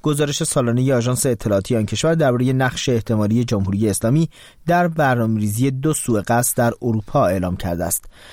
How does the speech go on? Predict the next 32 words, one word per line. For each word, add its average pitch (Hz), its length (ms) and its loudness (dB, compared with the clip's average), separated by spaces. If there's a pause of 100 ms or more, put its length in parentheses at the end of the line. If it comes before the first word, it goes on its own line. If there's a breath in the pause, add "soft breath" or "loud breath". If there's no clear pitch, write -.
(180 loud breath)
در 165 160 2
گزارش 151 360 -2
سالانه 131 500 0
آژانس 120 360 0
اطلاعاتی 110 460 0
هلند 110 360 0
گفته 113 240 -4
شده 147 220 -2
که 147 60 -2
در 135 140 2
تابستان 123 460 0
سال 104 180 0
گذشته 107 480 0 (320 loud breath)
دو 190 100 2
نفر 170 340 2
به 147 120 0
اتهام 127 360 0
برنامه‌ریزی 117 720 0
برای 120 400 2
قتل 120 300 -2
یک 117 300 0
ایرانی 117 440 2
مقیم 101 320 0
هلند 120 360 0
در 120 100 2
شهر 113 260 0
هارلم 107 500 0 (380 loud breath)
دستگیر 113 400 0
شدند. 87 360 -2 (260 soft breath)
پرونده 117 400 2
شهر 110 260 0
هارلم 113 420 2